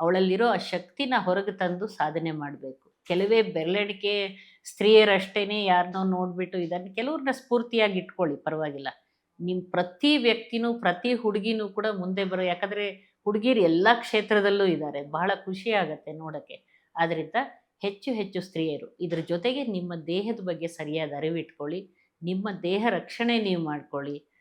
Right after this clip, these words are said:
ಲೈಂಗಿಕ ಅತ್ಯಾಚಾರ ಕಿರುಕುಗಳಿಂದ ನಿಮ್ಮನ್ನ ಹೇಗೆ ರಕ್ಷಿಸ್-, ರಕ್ಷಣೆ ಮಾಡ್ಕೊಳ್ಬೇಕು ಅಂತ ತಿಳ್ಕೊಳ್ಳಿ.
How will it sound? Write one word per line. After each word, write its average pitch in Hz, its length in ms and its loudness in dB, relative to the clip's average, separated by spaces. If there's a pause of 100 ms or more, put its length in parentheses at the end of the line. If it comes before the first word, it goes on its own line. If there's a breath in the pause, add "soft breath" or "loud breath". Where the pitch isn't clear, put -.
(200)
ಲೈಂಗಿಕ 190 420 2
ಅತ್ಯಾಚಾರ 180 600 -2
ಕಿರುಕುಗಳಿಂದ 190 800 -2
ನಿಮ್ಮನ್ನ 190 440 -4
ಹೇಗೆ 190 340 -2
ರಕ್ಷಿಸ್-, 175 560 -8
ರಕ್ಷಣೆ 196 360 -6
ಮಾಡ್ಕೊಳ್ಬೇಕು 190 800 -2
ಅಂತ 165 220 -6
ತಿಳ್ಕೊಳ್ಳಿ. 147 600 -8